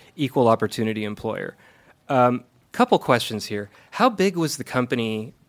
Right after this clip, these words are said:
when this was placed? Did you, did you write it or come in the Chronicle? I mean, I'm wondering, ninety-nine, and, and my follow-up will be, is cool jobs at salesforce dot com still active?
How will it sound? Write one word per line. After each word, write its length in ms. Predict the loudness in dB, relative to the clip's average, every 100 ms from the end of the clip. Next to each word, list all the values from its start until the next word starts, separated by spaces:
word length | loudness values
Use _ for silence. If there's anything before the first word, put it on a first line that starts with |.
| -8
when 260 | -2 0
this 180 | 0 -2
was 140 | -6 -8
placed? 580 | -2 -2 -2 -6 -8
Did 180 | -8 -6
you, 200 | -4 -6 -6
did 160 | -4 -2
you 80 |
write 260 | 4 4 6
it 120 | 2
or 60 | 2
come 220 | 0 -2
in 80 | 0
the 60 | -4
Chronicle? 680 | 0 2 2 -2 -2 2 2
I 60 |
mean, 120 | 2 0
I'm 120 | 0
wondering, 500 | 0 -2 -2 -4 -8 _ -20 _ _ _ _ -4
ninety-nine, 1080 | 0 2 0 0 0 0 0 0 -2 -4 -8 _ _ _ _ _ _ _ _ _
and, 300 | 0 2 0 -2
and 360 | -2 -2 -6 -8
my 180 | -2 -2
follow-up 600 | 2 4 4 4 2 0
will 100 | -4
be, 400 | -4 -4 -4 -6 -8
is 180 | -8 -10
cool 280 | -8 -4 -2
jobs 440 | 0 2 2 0
at 80 | -8
salesforce 720 | -4 -2 -2 -2 -6 -6 -8
dot 180 | -6 -4
com 220 | -4 -4
still 320 | -6 -6 -4 -4
active? 580 | -6 -10 -16 -16 _